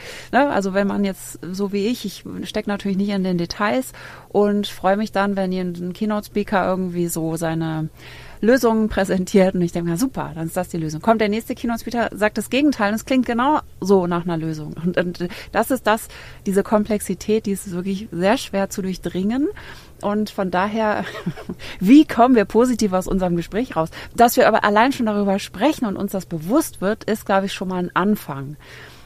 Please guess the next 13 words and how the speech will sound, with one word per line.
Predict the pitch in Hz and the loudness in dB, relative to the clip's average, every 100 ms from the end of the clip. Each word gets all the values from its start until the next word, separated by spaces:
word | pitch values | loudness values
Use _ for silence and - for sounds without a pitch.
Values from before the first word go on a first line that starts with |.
| - | 0
Weil | 190 190 | 4 4
ich | 202 | 2
glaube | 202 196 240 262 233 | 4 6 6 4 0
schon, | - - 233 269 339 311 | -2 2 4 6 6 6
dass | 226 220 - - | 4 0 -4 0
alle | 202 269 294 285 277 - | 4 6 6 4 2 0
am | 196 - | 0 0
Ende | 214 240 269 262 254 - | 0 2 2 0 0 0
das | 196 - | -4 -4
Gleiche | 190 185 196 233 - 196 160 | -4 0 0 0 -2 -2 0
wollen, | 170 202 220 | 2 2 2
nämlich | 180 180 185 190 - - - - - - - - - - | 2 2 2 0 -6 -16 -20 -20 -20 -20 -20 -20 -20 -14
keine | - 202 214 233 240 233 226 | -8 0 2 2 2 0 -2